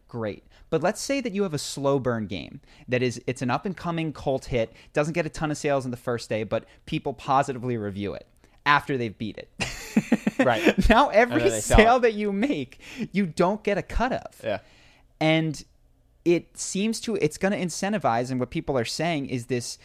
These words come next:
Speaker 1: games as a subscription,
Speaker 2: Mm.
Speaker 1: which why would you put effort into making an amazing sixty dollar one-time game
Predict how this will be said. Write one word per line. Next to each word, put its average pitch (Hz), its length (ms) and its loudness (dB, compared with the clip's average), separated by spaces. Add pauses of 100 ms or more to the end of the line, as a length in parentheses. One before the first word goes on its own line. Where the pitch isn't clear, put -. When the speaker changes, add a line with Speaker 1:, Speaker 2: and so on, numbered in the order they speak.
(380)
Speaker 1:
games 160 400 -4
as 160 220 -2
a 139 60 -12
subscription, - 840 -10 (220)
Speaker 2:
Mm. 120 140 -6
Speaker 1:
which 151 200 -2
why 131 380 2
would 226 300 -4
you 214 80 -6
put 208 320 -4
effort - 460 -6 (280)
into 143 240 -4
making 143 400 -2
an 135 100 -2
amazing 151 560 -4
sixty - 400 -6
dollar 165 300 2
one-time 139 580 -2
game 107 360 -4